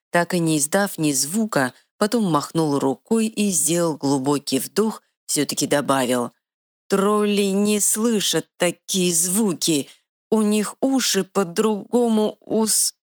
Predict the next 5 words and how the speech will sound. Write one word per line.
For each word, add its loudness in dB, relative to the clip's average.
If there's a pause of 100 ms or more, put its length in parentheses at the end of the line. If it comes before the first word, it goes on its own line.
(140)
устроены». 0 (840)
«Останавливаться 2
нельзя! 2 (180)
Останавливайся, 2
плохо! 2